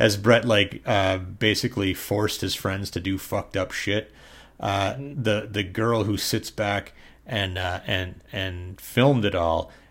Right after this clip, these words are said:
Speaker 1: and then, like, just kind of, like, egged people on or whatever. I think she was, she was intended to be that hateable. Uh,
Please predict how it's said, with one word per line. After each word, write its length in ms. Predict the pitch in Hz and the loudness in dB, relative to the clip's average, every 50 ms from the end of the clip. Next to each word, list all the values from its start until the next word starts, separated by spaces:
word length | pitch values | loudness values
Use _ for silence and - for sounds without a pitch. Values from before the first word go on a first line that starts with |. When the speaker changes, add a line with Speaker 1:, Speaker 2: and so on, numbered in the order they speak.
| _ - | _ -6
Speaker 1:
and 180 | 110 98 98 98 | -4 -4 -2 0
then, 320 | 101 98 98 95 95 90 90 | 0 0 0 -2 -4 -4 -4
like, 480 | 92 90 87 90 90 - - - - - - | -4 -4 -4 -4 -6 -8 -12 -18 -20 -18 -8
just 280 | - 101 - - - - | -6 -6 -6 -6 -6 -4
kind 260 | 117 101 98 92 92 | -2 -2 0 -2 -2
of, 320 | 92 90 85 - - - - | -6 -6 -8 -10 -14 -14 -8
like, 340 | 95 90 87 87 - - - - | -6 -4 -4 -4 -6 -10 -4 -2
egged 280 | 117 104 95 92 - | 0 0 0 -2 -8
people 300 | - - 98 - 95 92 95 | -8 -8 -6 -6 -4 -4 -2
on 220 | 95 95 95 95 | -2 -2 -4 -4
or 100 | 92 92 | -6 -4
whatever. 460 | 92 92 90 90 87 87 92 87 - - - - - - - | -4 -4 -4 -4 -4 -4 -4 -6 -8 -10 -20 -20 -20 -8 -2
I 140 | - 104 110 | 0 0 0
think 220 | - - 185 147 | 2 2 2 2
she 160 | - - 160 151 | 2 4 6 6
was, 240 | 123 117 98 98 - - - 127 135 139 - 147 127 | 6 6 4 0 -8 -8 -10 -8 -8 -4 -2 -2 -2
she 140 | - - 123 | 2 2 2
was 140 | 117 104 | 2 2
intended 500 | 101 98 90 - - 117 110 107 117 107 - | -2 -6 -6 -2 -2 0 0 0 -2 -4 -4
to 60 | 113 | -4
be 140 | 107 117 110 | -2 -2 0
that 220 | 107 113 113 107 | 2 0 0 2
hateable. 480 | 107 117 113 113 110 113 127 127 127 - - - - - - - - - | 0 -2 -2 -2 0 0 0 0 -2 -4 -14 -20 -20 -20 -20 -20 -12 -2
Uh, 400 | 107 98 95 95 95 95 92 98 | 0 2 2 2 2 0 0 -2